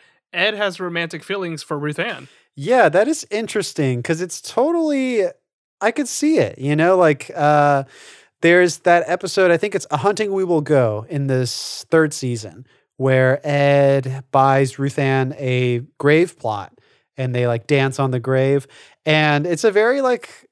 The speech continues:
Speaker 2: you know, you think about, like, Harold and Maude, like, that is a dynamic that can be read from their interactions. I don't think it's a romantic <laughs> thing, but at the same time, as soon as I said that,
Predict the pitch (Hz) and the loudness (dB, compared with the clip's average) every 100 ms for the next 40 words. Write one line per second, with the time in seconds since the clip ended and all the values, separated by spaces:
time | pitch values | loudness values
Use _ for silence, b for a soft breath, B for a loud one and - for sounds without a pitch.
0 | _ _ 285 160 143 147 185 185 160 151 | _ _ -2 0 0 -2 0 2 2 0
1 | - 180 185 156 131 127 160 110 104 123 | 0 2 2 2 0 0 0 0 -2 -4
2 | 131 - 180 254 208 220 208 - _ - | -4 -4 -2 -2 -2 -2 -2 -6 _ -2
3 | 160 175 170 202 117 - 139 131 143 - | 2 2 2 0 -4 -4 0 0 0 -4
4 | 143 139 135 131 131 b b 135 143 147 | -6 -2 -2 -4 -8 b b 0 4 4
5 | 143 143 135 131 131 127 131 131 120 135 | 2 0 0 2 0 0 -2 -2 0 -2
6 | - 110 110 b b b b _ 262 370 | -6 -12 -14 b b b b _ -2 -2
7 | 370 240 170 156 160 147 143 127 151 165 | -2 -2 -2 0 2 2 2 -2 -2 -2
8 | - 165 180 180 190 185 - 190 277 - | 0 0 2 2 0 0 -2 -2 -2 -8
9 | - 170 170 202 196 170 190 190 156 - | -2 0 0 0 -4 -2 -2 -4 -6 -4
10 | 175 185 165 147 156 156 185 | -4 0 0 0 0 2 2